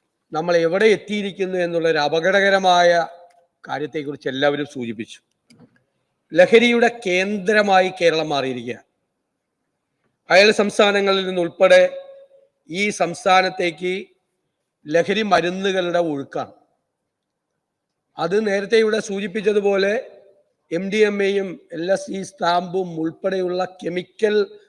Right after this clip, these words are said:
സബ്സ്റ്റൻസ് ഉൾപ്പെടെയുള്ള അപകടകരമായ മെറ്റീരിയൽസ് ആണ് കേരളത്തിലേക്ക് വരുന്നത്. പഴയ കഞ്ചാവിന്റെ കാലമൊക്കെ പോയി.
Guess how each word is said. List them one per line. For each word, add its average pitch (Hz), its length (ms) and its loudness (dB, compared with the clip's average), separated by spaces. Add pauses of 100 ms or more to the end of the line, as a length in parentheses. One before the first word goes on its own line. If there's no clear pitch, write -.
സബ്സ്റ്റൻസ് 214 720 -2
ഉൾപ്പെടെയുള്ള 185 880 0 (420)
അപകടകരമായ 247 880 8
മെറ്റീരിയൽസ് 202 580 -4
ആണ് 170 260 -2
കേരളത്തിലേക്ക് 143 440 -6
വരുന്നത്. 120 320 -10 (1160)
പഴയ 165 140 0
കഞ്ചാവിന്റെ 190 560 0
കാലമൊക്കെ 190 320 2
പോയി. 147 260 -8